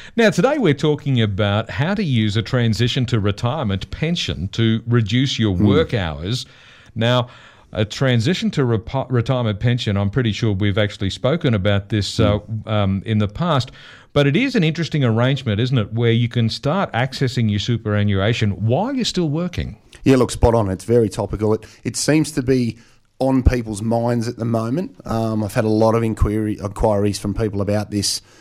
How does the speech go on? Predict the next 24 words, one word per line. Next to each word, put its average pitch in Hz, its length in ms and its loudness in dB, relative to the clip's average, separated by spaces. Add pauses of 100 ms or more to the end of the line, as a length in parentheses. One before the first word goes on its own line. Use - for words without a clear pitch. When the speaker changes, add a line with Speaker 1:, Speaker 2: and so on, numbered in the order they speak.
(160)
Speaker 2:
because 117 340 2
they've 120 140 4
had 117 180 -2
some 113 120 -4
time 120 260 -2
at 117 80 -4
home. 120 500 -2 (280)
They've 107 200 0
really 117 240 2
liked, 113 640 0 (420)
you 127 100 -4
know, 104 260 0 (100)
being 117 180 2
able 110 120 0
to 107 80 0
get 104 200 -2
stuff - 320 -4
done, 123 320 0
and 110 100 -2
it's - 120 -12
made 113 220 -4
people 101 220 -4
think, 117 280 -4
"Well, 120 440 0